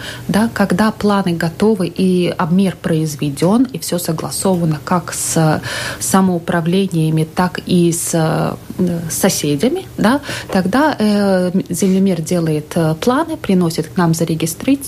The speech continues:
регистрировать, планы регистрируются дальнейшие в земельной книге, и тогда это считается замер, э, раздел произой-,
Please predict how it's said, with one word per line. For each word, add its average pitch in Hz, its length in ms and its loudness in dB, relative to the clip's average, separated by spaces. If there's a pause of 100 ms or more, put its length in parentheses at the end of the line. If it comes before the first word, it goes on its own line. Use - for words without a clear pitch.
(140)
регистрировать, 202 1080 0 (680)
планы 170 380 2
регистрируются 165 880 0
дальнейшие 165 640 0
в 143 60 -6
земельной 160 480 2
книге, 330 520 0 (280)
и 208 120 0
тогда 202 680 0 (100)
это 180 480 -2
считается 202 1000 0
замер, 185 460 2 (200)
э, 170 420 0 (380)
раздел 180 460 2
произой-, 175 640 -2